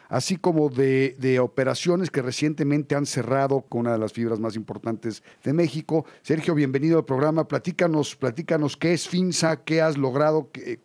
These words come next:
en estos cuarenta y tres años, cómo ven este dos mil veinte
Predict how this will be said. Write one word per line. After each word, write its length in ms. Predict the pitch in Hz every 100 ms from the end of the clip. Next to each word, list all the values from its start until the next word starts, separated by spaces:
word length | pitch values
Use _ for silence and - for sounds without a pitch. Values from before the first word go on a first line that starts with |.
| -
en 100 | 135
estos 160 | 143 -
cuarenta 300 | 135 113 120
y 40 |
tres 260 | - 135 143
años, 340 | 143 151 143 - - - -
cómo 480 | 180 180 170 135 123
ven 360 | 139 143 143
este 400 | 127 135 - 131
dos 240 | 113 117 123
mil 240 | 143 139
veinte 560 | 139 139 139 156 156